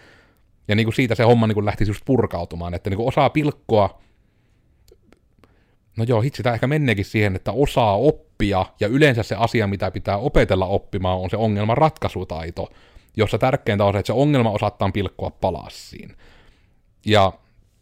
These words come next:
tää on, mie yritin, onko tähän mitään oik-, onhan tää oikea elämä esimerkkiä. Me vaikka tulee, kun mulla tulee vaan koodaamisesta mieleen näitä, niinku, että on joku ongelma, ja se pilkotaan palasiin ja ratkaistaan palaa kerrallaan.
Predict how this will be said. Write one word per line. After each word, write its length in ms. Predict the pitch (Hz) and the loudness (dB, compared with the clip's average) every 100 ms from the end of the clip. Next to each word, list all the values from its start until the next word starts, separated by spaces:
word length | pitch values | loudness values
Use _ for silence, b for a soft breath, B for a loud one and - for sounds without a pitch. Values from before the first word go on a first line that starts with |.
| _ _ _ _ _ b b - | _ _ _ _ _ b b 0
tää 200 | 151 180 | 0 2
on, 280 | 156 135 - _ _ _ - _ B B | 0 -2 -6 _ _ _ -20 _ B B
mie 120 | 156 | -8
yritin, 320 | 233 - 170 - _ | -8 -6 -8 -10 _
onko 240 | 202 240 | -4 -4
tähän 320 | 180 165 170 139 | -4 -2 -2 -2
mitään 320 | 117 - 117 | -4 -4 -4
oik-, 520 | 135 127 - _ - - | -2 -4 -6 _ -20 -4
onhan 180 | 180 110 | 0 2
tää 120 | 101 | 0
oikea 380 | 160 - - - | 0 -6 -10 -14
elämä 220 | 78 69 | -14 -14
esimerkkiä. 600 | - - 60 - - 98 | -14 -14 -14 -16 -14 -8
Me 120 | 101 127 | -2 0
vaikka 180 | 139 | 0
tulee, 240 | 143 143 135 | 0 0 4
kun 120 | 131 | 4
mulla 180 | 160 151 | 6 4
tulee 200 | 131 120 | 2 2
vaan 120 | 123 | 4
koodaamisesta 720 | 139 127 101 92 87 92 92 | 6 6 6 0 -4 -8 -6
mieleen 360 | 90 90 90 87 | -4 -4 -4 -4
näitä, 220 | 87 87 | -4 -4
niinku, 180 | 87 90 | -6 -8
että 220 | - 101 | -4 -2
on 160 | 113 | 0
joku 280 | 98 - 104 | 0 0 0
ongelma, 440 | 107 92 92 90 87 b b | 2 2 2 0 -2 b b
ja 60 | 104 | -4
se 80 | 104 | -2
pilkotaan 440 | 107 92 92 98 | 0 0 0 2
palasiin 440 | 117 107 90 90 90 | 4 4 4 2 -2
ja 100 | 87 | 0
ratkaistaan 500 | 95 - - 90 87 | 0 -2 -6 -6 -4
palaa 260 | 92 85 | -4 -4
kerrallaan. 760 | 90 87 - - 58 52 50 | -6 -8 -10 -14 -14 -16 -18